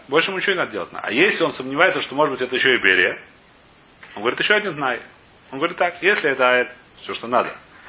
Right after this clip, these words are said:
Если это кевес, то же самое, что мы сказали, одна шестая надава. А если это берия, всё надава. Вопрос такой, что, понятно, да?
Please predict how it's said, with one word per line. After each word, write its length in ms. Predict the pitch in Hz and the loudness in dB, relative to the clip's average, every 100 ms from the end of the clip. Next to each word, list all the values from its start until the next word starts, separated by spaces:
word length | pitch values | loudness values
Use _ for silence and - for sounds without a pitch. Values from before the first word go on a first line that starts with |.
| - - | -20 -8
Если 260 | 120 170 160 | 0 2 2
это 320 | 147 131 113 | 0 0 0
кевес, 300 | - 131 117 | -4 -4 -4
то 120 | 113 | -4
же 60 | 110 | -4
самое, 200 | 127 120 | -4 -4
что 120 | 117 | -10
мы 60 | 117 | -6
сказали, 340 | 131 127 85 | -4 -2 -4
одна 160 | 104 117 | -4 -8
шестая 200 | - 120 | -6 -8
надава. 380 | 113 98 76 - - - - | -4 -4 -6 -10 -20 -18 -4
А 80 | |
если 200 | 107 127 | -2 -2
это 100 | 170 | -2
берия, 240 | 185 254 180 | 0 0 0
всё 180 | - 147 | 0 -2
надава. 380 | 135 123 117 - - - - - - _ _ _ _ - - _ - - - _ - - | 0 -2 -4 -12 -20 -20 -20 -20 -20 _ _ _ _ -20 -20 _ -20 -20 -20 _ -20 -12
Вопрос 300 | - 123 185 | -6 0 0
такой, 240 | 233 - 185 | 0 2 0
что, 240 | - 151 90 - | 2 -2 -2 0
понятно, 320 | 170 151 - | 2 2 0
да? 240 | 117 202 | -2 -2